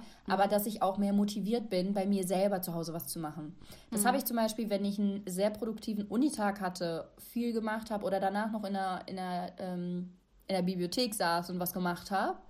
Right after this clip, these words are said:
Speaker 1: Mhm.
Speaker 2: dann komme ich irgendwie motiviert nach Hause und habe dann noch Lust, meinen Schreibtisch aufzuräumen oder mein Bettzeug zu waschen oder was auch immer.
Speaker 1: Mhm. Auch wenn du einen schlechten Tag hattest an sich oder, oder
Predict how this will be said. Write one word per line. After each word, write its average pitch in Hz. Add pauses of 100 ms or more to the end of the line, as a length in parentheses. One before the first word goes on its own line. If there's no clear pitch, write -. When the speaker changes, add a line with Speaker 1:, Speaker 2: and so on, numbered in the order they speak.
(140)
Speaker 1:
Mhm. 220
Speaker 2:
dann -
komme 262
ich -
irgendwie 247
motiviert 240
nach 269
Hause 220
und 190
habe 208
dann 208
noch 196
Lust, 240
meinen 202
Schreibtisch 175
aufzuräumen 147
oder 156 (260)
mein 180 (240)
Bettzeug 180
zu 165
waschen 160
oder 151
was 165
auch 170
immer. 151 (220)
Speaker 1:
Mhm. 254 (960)
Auch 233
wenn 247
du 247
einen 240
schlechten 226
Tag 214
hattest 247
an 196
sich 269
oder, 226
oder 208